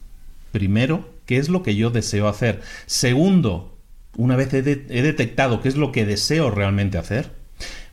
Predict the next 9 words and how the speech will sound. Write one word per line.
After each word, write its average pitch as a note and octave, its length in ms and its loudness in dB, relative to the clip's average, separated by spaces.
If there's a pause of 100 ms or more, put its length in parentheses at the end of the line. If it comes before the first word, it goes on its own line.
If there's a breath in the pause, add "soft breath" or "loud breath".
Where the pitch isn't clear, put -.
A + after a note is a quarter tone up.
¿me B2+ 260 4
decido A3+ 680 2
o B2+ 120 4
no D3 240 6
me D3 160 6
decido A2+ 600 2
a F#2+ 40 2
hacerlo? E2 500 -4 (680)
¿Sí? - 400 -4